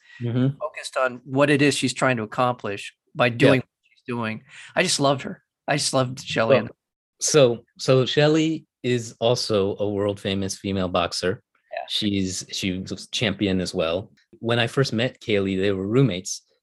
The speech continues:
Speaker 1: And so I saw a lot of their dynamic <laughs> together, you know, they would work out together and all this stuff. And so I knew, I knew that she had to be in the film. Like I said,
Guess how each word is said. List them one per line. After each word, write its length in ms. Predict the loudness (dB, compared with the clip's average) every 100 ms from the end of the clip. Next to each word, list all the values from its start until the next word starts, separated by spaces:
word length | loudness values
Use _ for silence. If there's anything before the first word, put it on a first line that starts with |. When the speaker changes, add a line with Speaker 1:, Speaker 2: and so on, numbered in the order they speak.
| _
Speaker 1:
And 120 | -4
so 460 | 0 4 6 6 4 4
I 320 | 4 6 4
saw 500 | 2 4 6 4 2
a 0 |
lot 240 | 2 2
of 120 | 0 -2
their 200 | -2 -2
dynamic 560 | -4 -4 -4 -4 -4
<laughs> 20 |
together, 600 | -2 2 2 4 4 2 0
you 140 | 0 2
know, 200 | 2 2
they 140 | 0
would 160 | -2 -4
work 240 | -6 -2
out 220 | -2 -2
together 480 | -4 -2 0 2 2
and 80 | 0
all 140 | 0
this 160 | -2 -4
stuff. 240 | -2 -2 -4 -16 -18 -6
And 160 | -4 0
so 280 | 2 4
I 140 | 2 2
knew, 520 | 4 6 4 2 -2 -8 -4
I 120 | 0
knew 280 | 2 2 2
that 300 | 2 2 -4
she 200 | -8 -4
had 220 | 0 0 -2
to 60 |
be 480 | -2 0 0 -2 -8 -8
in 140 | -6
the 60 | -4
film. 480 | -2 -4 -4 -10 -16 _ _ _
Like 120 | 0 0
I 60 |
said, 260 | 2 2